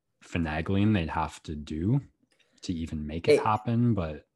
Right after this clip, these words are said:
Speaker 2: they
Speaker 1: um,
Speaker 2: would be able to figure it out by the time the season starts.
Speaker 1: Yeah.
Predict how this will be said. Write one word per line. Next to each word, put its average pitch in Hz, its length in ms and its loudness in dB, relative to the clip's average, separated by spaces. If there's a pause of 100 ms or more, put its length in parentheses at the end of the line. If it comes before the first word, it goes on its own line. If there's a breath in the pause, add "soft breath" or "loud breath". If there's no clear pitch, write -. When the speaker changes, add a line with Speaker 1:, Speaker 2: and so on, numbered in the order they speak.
(1040)
Speaker 2:
they 165 120 8
Speaker 1:
um, 151 60 6
Speaker 2:
would 151 160 2
be 131 140 4
able 101 240 -4
to 95 100 -6
figure 90 380 -4
it 82 80 -6
out 82 260 -8
by 95 160 -4
the 71 80 -8
time 92 300 -8
the 101 80 -8
season - 340 -8
starts. - 480 -10 (640 loud breath)
Speaker 1:
Yeah. 80 260 0